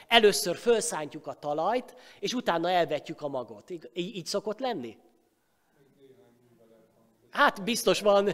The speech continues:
<laughs> Igen. Az ókori világban viszont ennek a fordítottja volt, tehát nem szántó-vető emberek voltak, hanem vető-szántó emberek voltak.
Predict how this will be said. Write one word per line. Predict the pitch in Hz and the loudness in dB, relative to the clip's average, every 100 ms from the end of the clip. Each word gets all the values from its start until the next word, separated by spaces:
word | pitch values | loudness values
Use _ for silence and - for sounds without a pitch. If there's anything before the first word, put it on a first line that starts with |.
| 254 269 - | 0 -2 0
<laughs> | 240 - 254 262 | 0 0 -4 -2
Igen. | 247 202 151 - 254 - | 2 4 2 0 -10 -10
Az | - 180 | -4 0
ókori | 285 330 320 202 | 4 4 6 4
világban | 180 240 220 175 156 170 | 4 2 4 4 0 -2
viszont | 175 185 170 | -2 -4 -2
ennek | 175 170 | -2 -2
a | 185 | 0
fordítottja | 320 320 180 - 156 - 143 | 4 4 2 -2 -4 -4 -4
volt, | 139 170 | 0 0
tehát | 175 147 | 0 0
nem | 262 269 - - | 2 0 -2 -4
szántó-vető | - 214 226 202 180 143 170 - 147 135 | 2 2 2 0 -2 0 -2 -2 -4 -4
emberek | 131 131 135 135 - | -4 -4 -4 -6 -4
voltak, | 175 185 208 | -4 -4 -2
hanem | 185 185 | -2 0
vető-szántó | 175 233 233 143 - 139 131 120 135 | 2 0 0 -6 -4 -6 -8 -8 -10
emberek | 117 117 120 113 - | -10 -12 -12 -12 -8
voltak. | 139 - 240 | -6 -2 -2